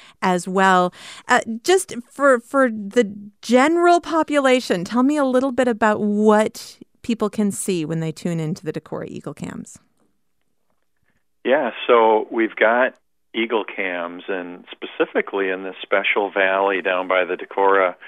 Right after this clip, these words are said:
Speaker 2: Fish Hatchery, and for over thirteen years, uh, this live cam, um, has been tracked in these eagles. Uh, right now, we have a new pair of eagles that came into the original nest, uh, the nest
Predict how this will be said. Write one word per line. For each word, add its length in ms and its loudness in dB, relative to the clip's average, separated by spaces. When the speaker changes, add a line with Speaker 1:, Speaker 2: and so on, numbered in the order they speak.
Speaker 2:
Fish 240 -2
Hatchery, 680 -4
and 420 -8
for 160 -4
over 280 -8
thirteen 540 -8
years, 480 -4
uh, 260 0
this 240 -8
live 280 -2
cam, 340 -8
um, 240 -4
has 200 -12
been 160 -6
tracked 460 -6
in 100 -12
these 200 -12
eagles. 460 -6
Uh, 240 -2
right 300 0
now, 420 0
we 260 -2
have 320 0
a 100 -8
new 300 -10
pair 320 0
of 120 -4
eagles 480 0
that 280 -2
came 320 -8
into 440 -8
the 120 -4
original 600 -6
nest, 580 -8
uh, 360 -6
the 100 -14
nest 220 -10